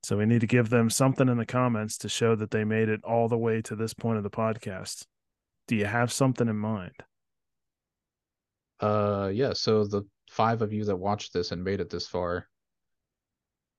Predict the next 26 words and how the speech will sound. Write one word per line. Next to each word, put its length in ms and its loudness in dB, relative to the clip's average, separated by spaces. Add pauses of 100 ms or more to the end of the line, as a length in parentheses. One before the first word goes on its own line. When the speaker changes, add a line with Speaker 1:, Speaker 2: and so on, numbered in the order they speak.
(100)
Speaker 2:
uh, 480 -4 (200)
put 200 -4
down 240 0
in 60 -2
the 80 -4
comments, 880 -6 (800)
"Big 340 -2
sexy 640 -4
fungus 500 -4
bro." 460 -8 (380)
Speaker 1:
Ooh, 580 -10 (600)
big 280 -2
Speaker 2:
Yeah. 100 -6
Speaker 1:
fungus. 760 0 (280)
Like 260 -2
Big 220 2
Chungus, 560 2
but 160 4
it's 180 2
Speaker 2:
Big 100 2
Speaker 1:
Big 140 6
Speaker 2:
Chungus, 220 -4
but 520 12
it's 320 8
Speaker 1:
Fungus? 20 -6
Speaker 2:
Big 240 -2